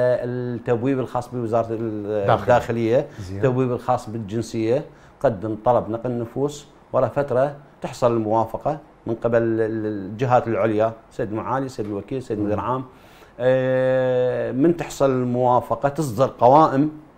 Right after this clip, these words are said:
Speaker 1: بالأسماء، مجرد أن يشوف اسمك بالقائمة تراجع مديرية شؤون الأحوال المدنية حتى يكملوك الأمور كلها.
Speaker 2: فردا فردا لو العائلة، اسم رب الأسرة؟
Speaker 1: لا، هو رب الأسرة ينقل، وبالتالي بطبيعة
Speaker 2: كله.
Speaker 1: الحال كل أفراد العائلة ينقلون يعني.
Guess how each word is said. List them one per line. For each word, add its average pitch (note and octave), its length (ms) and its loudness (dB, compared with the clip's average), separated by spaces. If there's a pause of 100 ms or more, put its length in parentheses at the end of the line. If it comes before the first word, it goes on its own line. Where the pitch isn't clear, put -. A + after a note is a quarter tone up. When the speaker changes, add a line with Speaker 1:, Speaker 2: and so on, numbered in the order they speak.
(280)
Speaker 1:
بالأسماء، A#2+ 560 0
مجرد F3 440 6
أن F3+ 160 0
يشوف F3+ 280 -2
اسمك F3 360 -2
بالقائمة F#3 580 -2 (300)
تراجع B2 340 4
مديرية B2+ 320 0
شؤون B2 280 -8
الأحوال A2 380 -4
المدنية G2+ 460 -6
حتى - 260 -12
يكملوك C3 440 -10
الأمور - 300 -12
كلها. - 320 -20 (460)
Speaker 2:
فردا E3+ 380 8
فردا F#3+ 320 4
لو E3 240 4
العائلة، B2 480 6 (180)
اسم C#3+ 280 -2
رب C3+ 240 4
الأسرة؟ D3 140 2
Speaker 1:
لا، C3+ 220 6
هو C3 280 4
رب C#3+ 240 4
الأسرة D#3+ 420 2
ينقل، C3 480 2
وبالتالي F#3+ 640 6
بطبيعة E3+ 400 8
Speaker 2:
كله. B2+ 120 6
Speaker 1:
الحال D#3+ 380 6
كل F3 140 2
أفراد B2 320 2
العائلة A2+ 260 0
ينقلون F2 380 -4
يعني. G2+ 120 -14